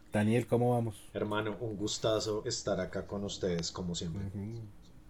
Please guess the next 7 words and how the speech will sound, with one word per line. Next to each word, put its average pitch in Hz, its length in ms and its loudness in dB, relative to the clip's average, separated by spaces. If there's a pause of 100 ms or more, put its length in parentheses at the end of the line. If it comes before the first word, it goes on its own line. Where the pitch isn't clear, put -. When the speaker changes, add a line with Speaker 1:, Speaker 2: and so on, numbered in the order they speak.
(880)
Speaker 1:
Bueno, 120 480 10 (340)
este 190 200 4
show 220 200 12
se 214 120 12
basa 208 320 12
básicamente 175 1040 8
en 139 180 8